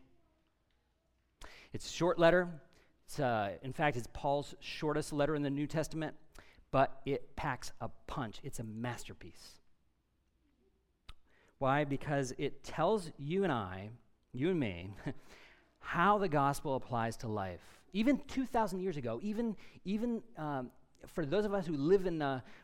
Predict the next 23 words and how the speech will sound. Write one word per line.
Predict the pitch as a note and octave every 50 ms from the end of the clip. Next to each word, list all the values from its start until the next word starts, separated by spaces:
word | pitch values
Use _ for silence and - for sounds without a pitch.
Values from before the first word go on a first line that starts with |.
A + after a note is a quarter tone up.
| - -
w-, | C#3+ D3 C#3+ - -
in | C#3+ D3+ D#3+
a | D3 B2+
day | A2 D#3 D#3+
and | E3 D#3
age | D3+ D#3 E3 C3+ A#2
when | D3 C#3 C3
we | B2+ C3+ B2+
think | - - D#3+ D3
of | - B2 A2 -
slavery | - - D#3+ D#3+ E3+ C#3+ E3 F3 E3 C3+
as | B2 A2
being | G#2 C3+ C3 B2 A#2 A2 G#2 G#2 G#2+ F#2+
a | - G#2
thing | - - - C4 C4+
of | A#3
the | E3 -
past, | - C#3+ C3 A2 F#2 E2+ - - - - -
thing | B3+ C4+
of | A#3+ E3 C#3
the | D3+ C#3
distant | B2 A#2+ G#3+ G#3 - - B2+ - -
past, | - B2+ G2+ F#2 - - - - -